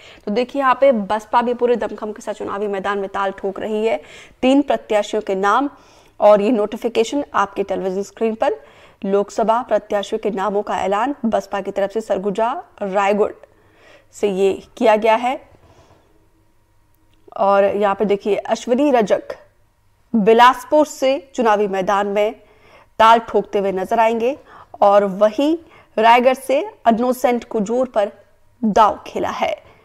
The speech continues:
और सरगुजा से संजय एक्का पर यहाँ पे भरोसा जताया है पार्टी ने। बसपा की तरफ से यहाँ पे तीन प्रत्याशियों के नामों का ऐलान किया गया है,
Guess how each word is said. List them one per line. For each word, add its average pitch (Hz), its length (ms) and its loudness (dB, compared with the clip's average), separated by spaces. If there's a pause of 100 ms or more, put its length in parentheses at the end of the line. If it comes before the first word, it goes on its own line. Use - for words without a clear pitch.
(460)
और 190 100 2
सरगुजा 202 440 2
से 226 120 -6
संजय 208 320 -4
एक्का 208 380 -4
पर 214 420 4 (480)
यहाँ 190 240 -4
पे 208 140 2
भरोसा 220 480 2
जताया 208 380 2
है 233 180 0
पार्टी 226 380 2
ने। 233 220 -4 (200)
बसपा 208 400 -2
की 202 100 -10
तरफ 208 240 0
से 202 180 -4
यहाँ 190 180 -4
पे 214 120 -4
तीन 262 320 -4
प्रत्याशियों 214 560 -6
के 208 100 -4
नामों 190 300 -6
का - 240 -10
ऐलान 202 300 0 (100)
किया 190 140 -4
गया 190 160 -6
है, 226 240 -4